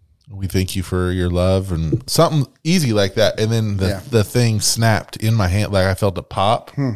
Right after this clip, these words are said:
Speaker 1: It was audible. It freaked us both out. It went snap.
Speaker 2: Yeah.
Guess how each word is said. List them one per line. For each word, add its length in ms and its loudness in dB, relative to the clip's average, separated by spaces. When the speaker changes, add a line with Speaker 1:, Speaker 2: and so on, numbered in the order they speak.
Speaker 1:
It 60 0
was 240 -2
audible. 400 0
It 80 -4
freaked 300 -4
us 120 -4
both 280 -4
out. 180 -6
It 80 -8
went 180 -10
snap. 560 0
Speaker 2:
Yeah. 260 -10